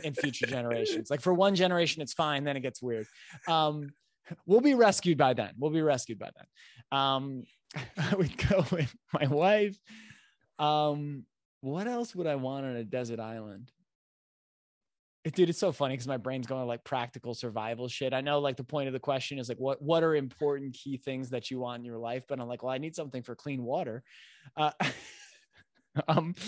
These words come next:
so my wife, so we're gonna share the responsibilities, you know, taking care of each other and building a fire and hunting, you know, it's gonna, that'll be great. Um,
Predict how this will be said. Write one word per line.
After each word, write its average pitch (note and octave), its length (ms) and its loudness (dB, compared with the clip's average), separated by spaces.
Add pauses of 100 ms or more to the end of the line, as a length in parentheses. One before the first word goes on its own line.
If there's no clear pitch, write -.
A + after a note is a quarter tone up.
(920)
so - 140 -12
my E3 100 6
wife, F#3 460 6
so E3 160 0
we're D3+ 100 0
gonna D#3 120 -2
share D#3+ 200 2
the D#3+ 60 2
responsibilities, C#3 1000 -2
you C#3+ 120 -4
know, C3 80 -2
taking C3 240 -4
care C3+ 480 -2
of C3 120 -4
each C3 200 -4
other C#3 320 0
and A#2+ 160 -4
building C3 240 -2
a - 40 -6
fire C3+ 540 -2
and A#2 200 -8
hunting, C3 500 -4
you A#2 100 -12
know, A#2+ 100 -4
it's A#2 120 -8
gonna, B2 160 -8
that'll B2 200 0
be B2 80 -6
great. B2 320 -4 (600)
Um, D3 720 -2